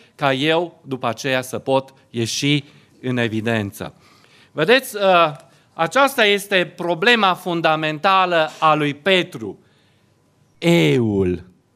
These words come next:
Eu, Petru. Practic, Iisus era un instrument de promovare a eului pentru Petru. Și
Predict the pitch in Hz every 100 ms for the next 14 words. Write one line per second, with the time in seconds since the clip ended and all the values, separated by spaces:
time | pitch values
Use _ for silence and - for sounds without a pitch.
0 | _ _ _ - 104 127 160 156 123 92
1 | - _ _ - 131 123 123 101 92 -
2 | _ - _ _ _ _ _ _ 196 254
3 | 269 - 247 - - 196 185 190 302 -
4 | 226 233 294 269 202 - - 226 208 190
5 | - 196 202 294 277 226 190 190 190 190
6 | 185 175 202 208 202 190 170 165 - 147
7 | 147 - 175 190 180 123 113 113 156 147
8 | _ _ _ _ 139 147 139 127 120 113
9 | _ _ - 127 117 - 90 80 - -
10 | - - _ - - 175 185 165